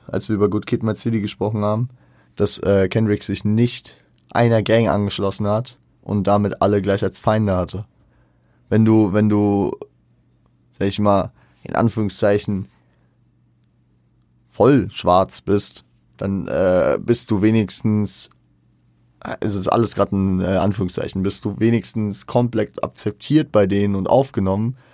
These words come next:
und wirst nicht von denen ausgestoßen, als weil du zu weiß bist. Und, äh, wenn du komplett weiß bist, dann wirst du von den Weißen aufgenommen und wirst von denen nicht ausgegrenzt.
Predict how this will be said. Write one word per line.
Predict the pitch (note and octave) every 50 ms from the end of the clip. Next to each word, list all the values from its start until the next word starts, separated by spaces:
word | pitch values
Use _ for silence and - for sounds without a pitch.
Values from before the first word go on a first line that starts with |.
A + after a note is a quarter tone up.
| _ _ _
und | - - G#2+
wirst | G2+ A2 A2+ - - -
nicht | A2 - -
von | - G#2+ G2+ F#2+
denen | G#2 B2 C#3+ C#3+ B2+ G#2+ -
ausgestoßen, | - G2+ G2 - - G#2 - - G#2 G#2 G2+ - A2
als | G2 G2 F#2+ F2+ -
weil | G2 G2+ G2
du | G2 G2+
zu | F#2 - - F#2
weiß | G#2+ A#2+ C3 C3+ C3 -
bist. | - G#2 G#2+ A#2+ - - _ _ _ _ _ _ _ _ _ _
Und, | - G#2+ G#2 G#2+ A2 A2 G2+ - - - -
äh, | - G#2 G2+ F#2
wenn | G2+ G2+ G2
du | F#2 G2+ G2
komplett | F#2 - - B2 A#2+ A2 F2+ A2+ G#2 F2+ -
weiß | A#2 A#2 B2+ B2 -
bist, | - - G#2+ A2+ A2+ - -
dann | G#2+ G#2 G2+ F#2+
wirst | G#2 G#2+ - -
du | -
von | - - A2 A2+
den | A2+ G#2+
Weißen | A#2+ B2+ C#3+ C#3 - A2
aufgenommen | D2 F2+ G2 - - G#2 G2+ F#2+ F#2 F#2
und | F#2 F#2 F2+
wirst | G2 G2 - -
von | - G#2 G#2
denen | A2+ B2 C3 A#2+ G#2 F#2+
nicht | F#2+ G2 - -
ausgegrenzt. | - G2 F#2 - - - - G2 F#2 F#2 -